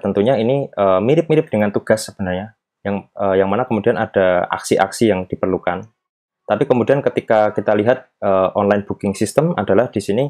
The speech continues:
eh, sudah, eh, langsung masuk kepada aplikasinya. Di sini rekan-rekan bisa melihat ya, eh, apa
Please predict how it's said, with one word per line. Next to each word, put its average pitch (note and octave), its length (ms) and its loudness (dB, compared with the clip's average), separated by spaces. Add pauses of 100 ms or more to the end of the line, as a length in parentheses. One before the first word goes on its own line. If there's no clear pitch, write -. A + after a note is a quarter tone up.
(520)
eh, G#2 320 2
sudah, C3 440 0 (320)
eh, A2+ 120 2
langsung A#2 320 0
masuk A2 320 -2
kepada A2 320 0
aplikasinya. G#2 640 0
Di G2 80 -4
sini A#2 160 2
rekan-rekan B2 400 0
bisa G2+ 160 -2
melihat G2+ 320 0
ya, G2+ 240 -2
eh, F#2 400 2
apa - 240 -2